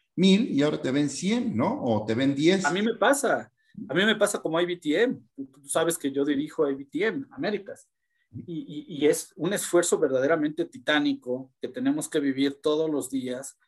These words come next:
Speaker 2: Cada vez que necesitamos hacer un esfuerzo de marketing, un esfuerzo de comunicación para hablarle a, a, a quienes obviamente les interesa, eh, este producto, eh, me refiero a I B T M Américas, es, es un esfuerzo verdaderamente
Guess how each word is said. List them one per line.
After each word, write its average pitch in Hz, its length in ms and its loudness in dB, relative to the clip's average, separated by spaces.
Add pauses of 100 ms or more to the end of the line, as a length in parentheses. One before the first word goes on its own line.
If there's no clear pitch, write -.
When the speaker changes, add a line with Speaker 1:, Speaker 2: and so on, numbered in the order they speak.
(220)
Speaker 2:
Cada 190 240 6
vez 190 160 2
que 202 100 -2
necesitamos 156 720 -2
hacer 160 180 -2
un 170 140 -2
esfuerzo 160 400 0
de 135 80 2
marketing, 139 540 -2
un 156 60 -6
esfuerzo 151 360 -2
de 135 80 -2
comunicación 123 840 -6 (300)
para 135 240 6
hablarle 151 720 2 (280)
a, 139 120 0
a, 135 400 -4
a 117 80 -8
quienes 127 560 -2
obviamente 151 500 2
les 147 200 0
interesa, 131 680 0
eh, 123 260 -10
este 127 260 -4
producto, 127 580 -4 (400)
eh, 123 320 -8
me 120 160 -10
refiero 135 300 2
a 135 40 6
I 139 40 0
B 135 80 -6
T 135 140 -4
M 131 100 -4
Américas, 120 580 -6 (300)
es, 156 180 -6
es 180 140 -4
un 233 100 4
esfuerzo 220 760 4 (220)
verdaderamente 175 1200 0